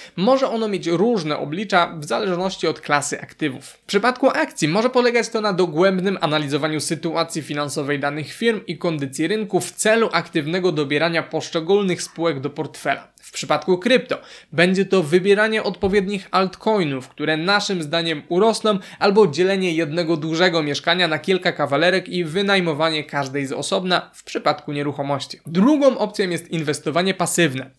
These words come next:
Idąc tą ścieżką, możliwie upraszczamy swoje inwestycje, dzięki czemu zajmują możliwie jak najmniej czasu i wymagają mniej wiedzy. Rezygnujemy z części potencjalnych zysków, ale dzięki temu możemy skupić się na innych rzeczach jak praca i zwiększanie zarobków.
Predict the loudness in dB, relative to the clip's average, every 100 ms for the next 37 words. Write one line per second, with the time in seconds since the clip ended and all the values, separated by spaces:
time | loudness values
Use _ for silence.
0 | 0 2 2 -2 -4 -4 -6 -8 -6 -8
1 | -8 -4 -2 -2 0 0 -2 -2 0 0
2 | 2 2 4 2 -2 -2 -2 -4 -6 -4
3 | -2 2 2 2 -2 -2 0 0 2 0
4 | 0 0 -2 -2 -2 0 0 0 2 2
5 | 2 -2 -4 -6 -6 0 0 0 -4 -2
6 | 0 0 0 0 0 -2 -2 -2 -2 0
7 | 2 2 0 -6 -14 -16 -2 4 4 4
8 | 0 2 2 0 -2 -6 -6 -6 -6 -6
9 | 0 2 2 0 -2 -2 0 2 2 2
10 | 0 -2 -4 -2 0 0 0 -2 -2 -4
11 | -6 -8 -6 -6 -6 -2 -2 -2 -2 0
12 | 0 -2 -2 -2 -4 -6 -12 _ 0 2
13 | 2 0 0 -4 -4 -6 -6 -8 -4 0
14 | 2 2 0 -16 -18